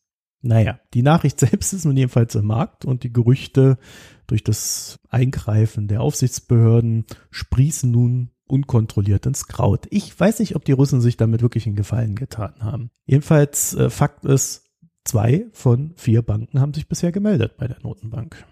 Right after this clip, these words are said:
Ich denke mal, für den russischen Normalbürger heißt das vor allen Dingen, sei wachsam, pass auf, wo du dein Geld hältst. Und in Russland kann man ja schon seit längerem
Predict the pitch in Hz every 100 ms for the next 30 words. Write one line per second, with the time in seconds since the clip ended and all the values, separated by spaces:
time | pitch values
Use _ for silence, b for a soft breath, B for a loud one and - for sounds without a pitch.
0 | - 117 151 156 143 127 120 156 156 127
1 | 113 113 107 143 135 127 120 117 117 113
2 | - 117 107 110 110 107 110 110 165 113
3 | 110 110 127 - 143 135 139 123 127 120
4 | 120 113 110 104 107 123 - 101 127 -
5 | - - 113 113 113 110 113 117 107 110
6 | 110 - 117 117 117 110 107 107 107 101
7 | 95 104 110 127 117 113 113 113